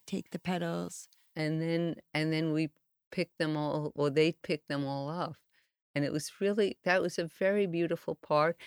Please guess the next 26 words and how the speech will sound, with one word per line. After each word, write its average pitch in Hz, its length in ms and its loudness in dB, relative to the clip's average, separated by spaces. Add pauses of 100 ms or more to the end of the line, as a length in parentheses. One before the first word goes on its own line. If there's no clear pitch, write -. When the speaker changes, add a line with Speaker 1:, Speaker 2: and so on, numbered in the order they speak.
(240)
Speaker 2:
And 180 140 2
then 175 260 2
after 170 420 0
that, 185 380 4
which - 240 -4
I 156 80 4
didn't 151 280 0
write 143 320 2 (100)
a-, 156 100 -4 (120)
around, 139 420 -2 (140)
write, 143 340 2 (380)
it 160 140 2
w-, - 180 -4 (200)
there 151 280 4
were 143 180 4
some 139 460 -4
silly 202 640 0
songs 180 800 0
about - 400 -4
unicorns 175 1000 -2
and 139 180 -2 (160)
Speaker 1:
Mm-hmm. 254 260 8
Speaker 2:
people, 175 460 4
and 156 240 2
they, 160 100 4
he 165 300 -2